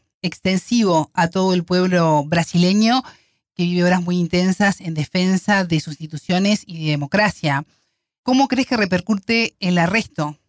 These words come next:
en Brasilia a Anderson Torres, el exministro de Justicia de Bolsonaro, tras el ataque a los poderes del Estado en Brasilia?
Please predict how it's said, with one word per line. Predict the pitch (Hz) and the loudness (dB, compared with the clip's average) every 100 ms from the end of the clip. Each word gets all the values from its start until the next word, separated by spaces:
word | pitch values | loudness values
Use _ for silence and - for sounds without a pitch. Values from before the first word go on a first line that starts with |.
| _ | _
en | 170 | -6
Brasilia | 165 160 - 214 208 208 208 | -2 -2 0 2 4 2 2
a | 175 165 | 0 -2
Anderson | 175 165 160 151 | -2 -4 -6 -2
Torres, | 196 208 220 226 - | 0 0 0 -2 -4
el | 156 | -4
exministro | 156 160 156 156 - 156 | -4 -6 -6 -6 -6 -6
de | 147 | -6
Justicia | - 139 170 - | -8 -12 -10 -4
de | 156 | -2
Bolsonaro, | 151 - 160 175 202 240 - _ _ _ - | -2 -2 0 2 2 -2 -8 _ _ _ -4
tras | 160 175 | -2 2
el | 170 | 2
ataque | 165 185 190 | 2 0 0
a | 185 | 0
los | 165 | 0
poderes | 160 165 175 180 151 | -2 0 0 -2 -2
del | 147 | -4
Estado | 139 220 214 | -2 0 0
en | 180 | 0
Brasilia? | 156 147 262 233 160 139 | -2 -4 -2 0 0 -2